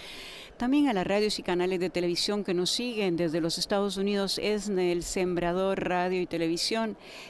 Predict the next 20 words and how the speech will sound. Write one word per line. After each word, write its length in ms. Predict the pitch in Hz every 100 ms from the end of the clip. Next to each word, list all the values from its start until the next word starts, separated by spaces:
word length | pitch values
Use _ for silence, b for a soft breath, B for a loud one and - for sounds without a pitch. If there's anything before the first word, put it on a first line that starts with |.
| B 233
E 180 | 262
W 640 | 220 214 220 214 190 196 202
T 280 | 208 208
N 200 | 214 208
Televisión, 720 | 190 202 202 190 - 226 202 185 B B B -
Radio 520 | 226 233 226 220 208
Paz 320 | - 214 196
de 100 | 196
Miami, 640 | 185 175 190 202 220 247 247 -
Catholic 540 | - 233 226 226 185 165
Faith 300 | - 208 180
Network 460 | 196 214 196 180
de 100 | 165
Nueva 180 | 160 160
York, 360 | 185 202 202 - -
Radio 400 | 190 220 226 233
Santa 520 | 220 247 240 240 220
Teresita, 800 | 214 208 208 196 277 262 - 160 B B B -
Radio 320 | 254 294 262
Misión 520 | 220 196 - 220 214